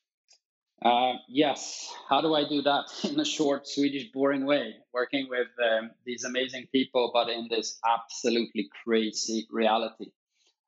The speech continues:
Um, I'll try to summarize by us actually,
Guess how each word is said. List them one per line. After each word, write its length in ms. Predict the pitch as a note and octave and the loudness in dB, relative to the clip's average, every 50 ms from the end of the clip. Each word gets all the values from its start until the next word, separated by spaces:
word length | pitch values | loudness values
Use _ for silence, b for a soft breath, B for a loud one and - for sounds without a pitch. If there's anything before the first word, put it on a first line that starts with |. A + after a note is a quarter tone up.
| _ _ - | _ _ 2
Um, 540 | B2 B2 A#2+ A#2 A#2 A#2 A#2+ A2+ A2+ A2+ - _ _ _ _ _ _ _ _ _ _ _ _ _ _ _ _ _ - | 2 2 4 2 -2 -4 -6 -6 -10 -12 -16 _ _ _ _ _ _ _ _ _ _ _ _ _ _ _ _ _ 0
I'll 140 | D#3 D#3+ | 0 2
try 220 | - - G3 F#3+ G3 | 2 2 2 2 2
to 100 | F#3+ F#3 | -2 -4
summarize 760 | - - - D#3 D3+ D#3+ D#3 D3+ D3 C#3+ C#3+ C#3 C3+ C3+ - - _ | -8 -4 -2 -2 0 0 0 0 0 2 2 0 0 -2 -4 -4 _
by 520 | C3 B2+ B2+ B2+ B2 B2 B2 A#2+ A#2+ A#2+ A#2 - | 0 2 2 2 0 -2 -4 -6 -8 -10 -10 -4
us 680 | C3 C3 B2+ A#2+ - - - - - - - - - _ - | -2 -2 0 0 -2 -6 -10 -12 -14 -16 -16 -18 -18 _ 0
actually, 580 | D3+ D3+ D3 D3 - - - C#3+ C#3 C3+ B2+ | 0 0 0 -2 -8 -8 -4 -4 -4 -4 -4